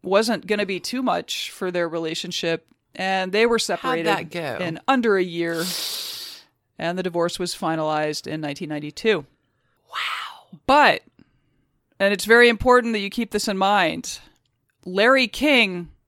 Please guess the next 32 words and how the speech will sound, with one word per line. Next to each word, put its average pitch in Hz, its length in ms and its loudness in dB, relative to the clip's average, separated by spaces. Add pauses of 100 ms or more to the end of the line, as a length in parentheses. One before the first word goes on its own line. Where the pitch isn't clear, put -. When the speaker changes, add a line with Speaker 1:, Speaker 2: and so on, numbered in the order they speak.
(500)
Speaker 1:
does 190 240 -2
not 214 460 2
give 214 240 4
up. 165 320 2 (500)
Speaker 2:
He's 208 200 -6
an 254 100 0
adventurer. 208 680 0 (180)
Speaker 1:
Adventurer. 170 1040 0 (340)
So, 233 540 4 (100)
nineteen 269 380 0
ninety-five, 254 960 2 (720)
he's 220 180 -8
been 220 180 -2
dating 196 600 0 (420)
an 175 120 -8
actress 190 520 -4
named 190 320 -6
Deanna 175 400 -2
Lund 180 340 -4 (500)
for - 200 -16
five 175 400 0
weeks. 180 540 -4 (500)
Speaker 2:
Oh 101 100 -8
my 101 140 -10
God. 95 380 -12
Speaker 1:
And - 80 -14
he - 80 -14
pulls 185 300 -4
out 170 100 2
a 156 60 0
ring. 180 500 -6
Speaker 2:
No. 101 320 -8